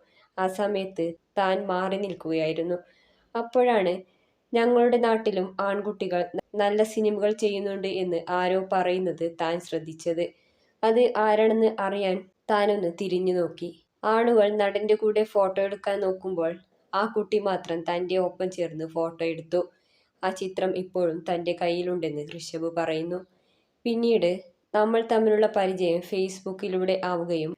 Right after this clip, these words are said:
ആ പരിചയം പ്രണയമായി മാറുകയും ചെയ്തു. ഒരേ വിഭാഗത്തിലുള്ള ആളുകൾ ആയതുകൊണ്ട് തന്നെ മറ്റ് പ്രതിസന്ധികളൊന്നും തന്നെ ഇല്ലാത്തതുകൊണ്ടും പത്ത് മാസത്തിനുള്ളിലായിരുന്നു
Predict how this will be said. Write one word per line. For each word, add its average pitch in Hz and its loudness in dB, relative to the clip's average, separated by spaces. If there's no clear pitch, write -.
ആ 196 -4
പരിചയം 185 0
പ്രണയമായി 180 0
മാറുകയും 165 -4
ചെയ്തു. 165 -4
ഒരേ 202 2
വിഭാഗത്തിലുള്ള 190 2
ആളുകൾ 185 0
ആയതുകൊണ്ട് 185 -2
തന്നെ 170 -4
മറ്റ് 190 -2
പ്രതിസന്ധികളൊന്നും 190 -4
തന്നെ 190 -4
ഇല്ലാത്തതുകൊണ്ടും 175 -2
പത്ത് 220 0
മാസത്തിനുള്ളിലായിരുന്നു 220 2